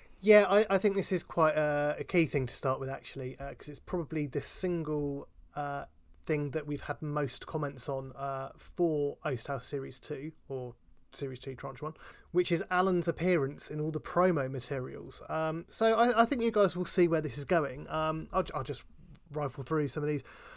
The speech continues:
Dominic Garrity wrote, "Is that meant to be Partridge, or is it just Coogan and him are now one?"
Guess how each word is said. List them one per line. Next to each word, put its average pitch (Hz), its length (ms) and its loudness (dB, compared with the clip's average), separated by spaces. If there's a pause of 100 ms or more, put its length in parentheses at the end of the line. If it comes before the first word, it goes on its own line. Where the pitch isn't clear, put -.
(140)
Dominic 220 320 8
Garrity 196 420 4
wrote, 139 300 -2
"Is 202 140 8
that 190 100 2
meant 202 160 0
to - 60 -12
be 185 60 2
Partridge, 175 600 2
or 165 140 2
is 156 100 0
it 160 100 -4
just - 260 -6
Coogan 147 580 2
and 151 320 -8
him 156 260 -2
are 143 160 -4
now 147 180 -4
one?" 175 440 -4